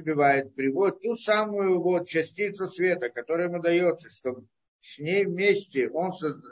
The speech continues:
поднимает искру святости и создаёт новый, нового человека, новый мир.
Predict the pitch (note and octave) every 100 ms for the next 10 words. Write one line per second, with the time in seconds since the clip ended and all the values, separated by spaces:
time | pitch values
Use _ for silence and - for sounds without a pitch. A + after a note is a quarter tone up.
0 | - C3+ C3+ C3 C3 C#3 F3+ F#3 E3+ E3+
1 | E3+ - D3+ - E3 E3+ C#3+ G#2+ - F2
2 | _ _ _ - D3 D3 C#3+ C3+ C#3+ E3+
3 | D#3+ C3+ C#3+ D3 C#3+ C#3 B2+ B2 C#3+ C#3
4 | C3+ C3+ B2 B2 C#3+ C#3+ B2 A#2+ A#2 A2
5 | A#2 G#3+ B3+